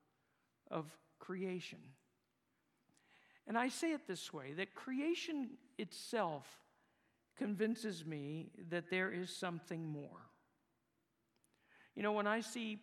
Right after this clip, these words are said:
pictures of stars and galaxies that are thousands and thousands of light years away,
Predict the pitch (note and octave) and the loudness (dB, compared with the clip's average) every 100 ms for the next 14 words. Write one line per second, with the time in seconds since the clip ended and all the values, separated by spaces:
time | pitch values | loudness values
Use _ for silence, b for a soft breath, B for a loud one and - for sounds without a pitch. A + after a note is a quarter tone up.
0 | - G#3+ G3 - G3+ G3 F#3 - F#3 E3+ | -6 -6 -4 -4 -2 -2 -4 0 2 4
1 | F3 F#3 F3+ F3+ E3+ E3+ E3+ E3+ - G3 | 4 2 0 -2 2 2 2 -2 -6 -6
2 | E3 - D#3+ E3+ D#3+ B B B B B | -4 -2 2 2 0 B B B B B
3 | B B _ - F3+ F#3 F#3 F3 F3+ F3+ | B B _ 4 6 6 4 2 -2 0
4 | F3+ F3 E3+ F#3 F3+ F#3 F3 F3+ F3 E3 | -2 -2 -2 -2 0 2 2 2 0 -2
5 | F3+ E3+ F3 F3+ F3 G3+ G3+ E3+ D3+ D3+ | -4 -2 -4 0 0 0 -6 -4 -4 -6
6 | C3+ D3+ D3 C#3+ D#3 | -6 -8 -6 -6 -6